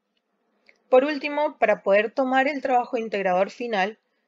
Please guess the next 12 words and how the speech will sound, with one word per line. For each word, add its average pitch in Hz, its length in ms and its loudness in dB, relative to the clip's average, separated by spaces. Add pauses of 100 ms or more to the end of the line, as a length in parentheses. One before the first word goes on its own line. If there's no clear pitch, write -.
(140)
cada 240 200 6
alumno 240 440 0
deberá 202 400 0
haber 208 180 0
entregado 196 580 -2
todas 226 260 0
las 262 180 -6
tareas 208 340 -4
en 180 160 -8
tiempo 190 320 -4
y 269 60 0
forma 220 520 -4